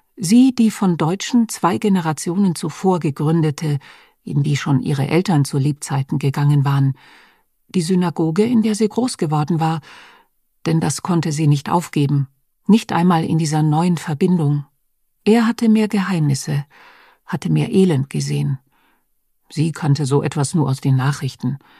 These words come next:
Und wohin seine Tochter Idi auch wollte, er trug sie auf den Schultern, hoch oben am Himmel,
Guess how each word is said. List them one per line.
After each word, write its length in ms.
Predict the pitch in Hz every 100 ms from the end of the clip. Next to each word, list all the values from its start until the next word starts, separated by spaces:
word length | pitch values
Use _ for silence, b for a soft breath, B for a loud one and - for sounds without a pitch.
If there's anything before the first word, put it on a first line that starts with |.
| b b b b _ _ _ -
Und 180 | 208 190
wohin 280 | 190 285
seine 280 | 285 220 214
Tochter 340 | 226 240 - 214
Idi 320 | 220 220 208
auch 200 | 143 -
wollte, 460 | 139 156 - 262 269 B B B _
er 160 | 220 208
trug 260 | - 247
sie 160 | - 196
auf 120 | 202
den 160 | 214 196
Schultern, 600 | - 170 156 147 139 147 -
hoch 280 | 214 247
oben 340 | - 214 202 190
am 160 | 160
Himmel, 360 | 156 160 156